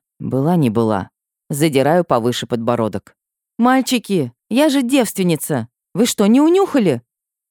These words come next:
Драконы реально водят носами по воздуху, втягивают мой запах. Стыдоба.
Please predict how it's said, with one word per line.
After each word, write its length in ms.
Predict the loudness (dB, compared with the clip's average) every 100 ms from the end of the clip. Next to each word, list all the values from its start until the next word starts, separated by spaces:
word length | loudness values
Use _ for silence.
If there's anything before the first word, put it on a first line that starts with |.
| _ -8
Драконы 560 | -2 -2 0 2 2
реально 400 | 2 2 0 0
водят 340 | 0 0 -2 -4
носами 420 | -4 -2 -2 -2
по 200 | -2 -4
воздуху, 560 | -2 -4 -4 -6 -8 -10
втягивают 680 | -10 -2 -2 0 -2 -2 0
мой 180 | -2 0
запах. 500 | 0 -2 -6 -16 _ _ _ _ _
Стыдоба. 800 | -20 -8 -4 -2 -4 -6 -8 -12